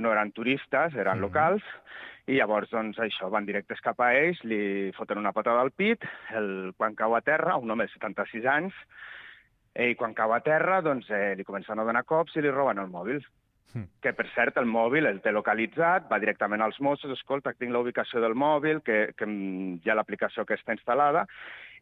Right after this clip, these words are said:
Speaker 1: i li diuen a
Speaker 2: Ah,
Speaker 1: la mateixa
Speaker 2: l'aplicació vols dir
Speaker 1: comissaria
Speaker 2: d'aquestes
Speaker 1: que
Speaker 2: per fer un rastreig del
Speaker 1: Sí.
Speaker 2: telèfon, és a dir, ell pot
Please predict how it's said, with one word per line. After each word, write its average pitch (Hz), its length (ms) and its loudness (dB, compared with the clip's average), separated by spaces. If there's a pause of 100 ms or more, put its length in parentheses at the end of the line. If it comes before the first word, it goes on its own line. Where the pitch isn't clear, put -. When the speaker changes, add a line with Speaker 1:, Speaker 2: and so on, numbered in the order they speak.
Speaker 1:
i 139 140 2
li 135 80 4
diuen 135 260 4
a 131 120 4
Speaker 2:
Ah, 120 180 6
Speaker 1:
la 120 80 4
mateixa 120 240 2
Speaker 2:
l'aplicació 131 240 4
vols 147 100 6
dir 156 120 6
Speaker 1:
comissaria 160 80 8
Speaker 2:
d'aquestes 139 280 6
Speaker 1:
que 110 60 6
Speaker 2:
per 104 160 6
fer 139 80 2
un 135 80 2
rastreig 135 400 0
del 139 140 2
Speaker 1:
Sí. 120 40 0
Speaker 2:
telèfon, 147 380 2
és 95 100 -6
a 110 40 0
dir, 120 240 2
ell 143 100 2
pot 147 220 4